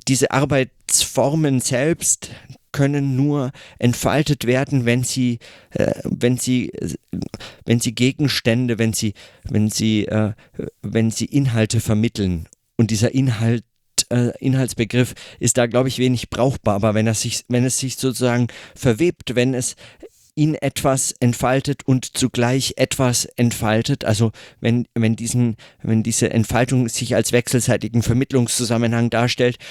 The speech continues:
nicht einfach so aus sich heraus selbst, außer man richtet die Aufmerksamkeit ganz und gar auf diesen Vermittlungszusammenhang oder dieses methodische, experimentelle, aber auch das läuft irgendwann leer, wenn man es nicht mit Inhalten,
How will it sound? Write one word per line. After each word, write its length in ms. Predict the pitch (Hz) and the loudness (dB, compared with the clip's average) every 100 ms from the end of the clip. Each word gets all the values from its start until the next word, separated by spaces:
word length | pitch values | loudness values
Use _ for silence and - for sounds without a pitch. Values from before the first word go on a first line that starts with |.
| - - | -10 0
nicht 240 | 131 - | 0 2
einfach 360 | 123 135 120 - | -2 0 -2 -2
so 280 | 120 113 | 0 0
aus 280 | - 123 123 | 0 0 0
sich 180 | 139 117 | -2 -2
heraus 420 | 123 107 113 104 | -2 0 0 0
selbst, 460 | 110 110 120 - - - - | 0 0 -2 -6 -10 -14 -6
außer 400 | - 123 131 117 - - - | 0 0 0 -2 -4 -14 -4
man 240 | 117 117 | 0 0
richtet 560 | 117 120 123 - - - | 0 -2 -4 -4 -6 -2
die 100 | 98 | 0
Aufmerksamkeit 1160 | 120 123 120 120 117 104 - - - 117 - | 0 0 0 0 0 -2 -8 -8 -2 0 0
ganz 260 | - 127 143 | 0 0 0
und 140 | 120 | 0
gar 240 | 98 107 - - - _ | 0 -2 -6 -14 -20 _
auf 220 | - 113 - | 0 0 0
diesen 320 | 117 - 110 | -2 0 2
Vermittlungszusammenhang 1120 | 113 143 - 120 - - 117 110 117 107 117 | 2 0 2 0 0 -4 -2 0 0 0 0
oder 160 | 117 110 | 0 0
dieses 340 | 113 117 98 | -2 -2 0
methodische, 600 | 110 - 139 131 123 113 | 0 2 0 0 0 0
experimentelle, 880 | 110 - 107 107 110 113 123 127 113 | -2 -4 -2 0 0 0 -2 0 0
aber 180 | 92 - | -2 -4
auch 160 | 110 | -4
das 240 | - 117 120 | 0 0 2
läuft 300 | 120 131 147 | 0 0 0
irgendwann 320 | 131 113 104 | 0 0 0
leer, 240 | 104 120 | 0 -2
wenn 100 | 117 | -2
man 160 | 117 107 | 0 0
es 140 | - | 2
nicht 120 | 117 | 2
mit 200 | 110 117 | 2 0
Inhalten, 280 | 123 117 92 | 0 -2 -4